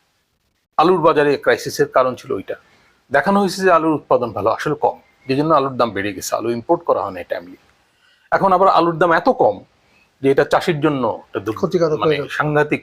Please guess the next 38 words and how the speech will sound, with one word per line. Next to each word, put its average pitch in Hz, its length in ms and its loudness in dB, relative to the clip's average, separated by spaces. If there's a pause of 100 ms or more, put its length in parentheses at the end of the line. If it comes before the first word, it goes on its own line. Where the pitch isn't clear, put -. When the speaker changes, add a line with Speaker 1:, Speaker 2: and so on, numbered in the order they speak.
Speaker 1:
ক্ষতিকারক - 520 -8
আর 110 80 -10 (120)
কি। - 60 -20 (800)
এ, 117 100 0 (160)
এবং 117 260 -2
এমনও 165 300 2
হইতে 165 180 2
পারে 135 200 2
যে 123 160 2 (340)
পরের 147 200 4
মৌসুমে 123 360 -4
চাষিরা 110 400 -2
আলু 107 280 -4 (100)
প্রডিউস 101 300 -10
করবে 190 300 -2
না, 104 160 -8
তখন 143 200 0
আবার 202 220 2
ক্রাইসিস - 400 -4
হবে। - 140 -16 (640)
পেঁয়াজের 190 340 2
দাম 170 160 0
পাচ্ছে - 280 -4
না 95 100 -12
চাষিরা, - 380 -12 (580)
পেঁয়াজ 160 220 2
এখন 156 160 -2
তিরিশ 175 280 -4
পঁয়ত্রিশ 175 440 -2
টাকায় 127 300 0 (500)
কোয়ালিটি 202 340 2
পেঁয়াজ 135 280 -4
পাওয়া - 220 -6
যায়, 110 160 -14
দেশি 127 260 -4
পেঁয়াজ, - 260 -10
Speaker 2:
হুম, 151 320 -6
হুম। 156 100 -12